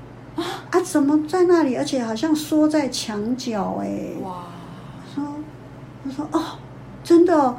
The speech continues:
Speaker 2: 拜托你帮我们看着。
Speaker 1: 对，对，对，对。
Speaker 2: 那时候已经晚上大概十
Speaker 1: 哇。
Speaker 2: 点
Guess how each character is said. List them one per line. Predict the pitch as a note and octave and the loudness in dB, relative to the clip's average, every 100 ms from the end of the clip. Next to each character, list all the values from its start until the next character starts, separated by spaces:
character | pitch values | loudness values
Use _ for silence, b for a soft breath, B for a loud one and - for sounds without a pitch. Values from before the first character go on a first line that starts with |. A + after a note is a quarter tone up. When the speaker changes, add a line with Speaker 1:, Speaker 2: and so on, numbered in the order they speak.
| - - | 0 6
Speaker 2:
拜 | F4+ | 8
托 | E4 F4+ | 10 10
你 | D#4+ A#3+ | 10 8
帮 | - E4 | 6 6
我 | D4+ | 6
们 | A3+ A#3+ | 4 -2
看 | - E4 D#4 D#4 | 4 10 10 10
着。 | D4 A3+ C4+ | 8 6 4
Speaker 1:
对， | C#4 C4+ | 2 2
对， | |
对， | C4+ F4+ | 4 6
对。 | |
Speaker 2:
那 | G4+ C4 | 6 6
时 | F4 | 4
候 | D4+ | 4
已 | |
经 | - D#4 D4+ | 6 6 6
晚 | A3+ G#3 | 0 -2
上 | - C#4+ A#3+ | -2 0 -2
大 | C4+ B3+ | -2 -2
概 | B3+ A3+ | -2 -2
十 | A3+ - G#3+ A3+ | -2 -6 -4 -2
Speaker 1:
哇。 | |
Speaker 2:
点 | C4 G#3 | 0 0